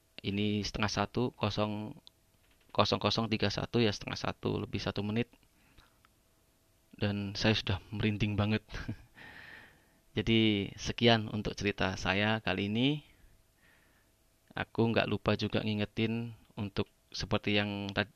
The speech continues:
eh, yang di opening, untuk follow Instagram, Twitter, dan juga email, semua sudah ada dan saya cantumkan di kolom deskripsi, bisa dilihat nanti. Sekali lagi terima kasih untuk para pendengar,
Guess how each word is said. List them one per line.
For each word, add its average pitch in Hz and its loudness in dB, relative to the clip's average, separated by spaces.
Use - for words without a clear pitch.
eh, 104 2
yang 104 0
di 104 2
opening, 120 0
untuk - -6
follow 104 4
Instagram, 110 0
Twitter, 113 0
dan 107 2
juga 104 4
email, 120 0
semua 110 0
sudah 107 -4
ada 113 -2
dan 104 -2
saya 101 -2
cantumkan 104 -2
di 104 -6
kolom 104 2
deskripsi, 101 -2
bisa 98 -2
dilihat 98 -2
nanti. 98 -2
Sekali 110 2
lagi 120 2
terima 113 2
kasih 110 2
untuk 110 -2
para 110 2
pendengar, 110 0